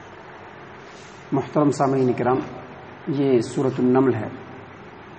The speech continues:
ترتیب کے ساتھ پیچھے سے۔ یہ سورہ نمبر ستائیس، جبکہ اس سے پہلے آپ کے سامنے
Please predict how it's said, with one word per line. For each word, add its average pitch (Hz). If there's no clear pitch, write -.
ترتیب 127
کے 139
ساتھ 127
پیچھے 143
سے۔ 101
یہ 135
سورہ 135
نمبر 120
ستائیس، 117
جبکہ 123
اس -
سے 139
پہلے 135
آپ 127
کے 131
سامنے 135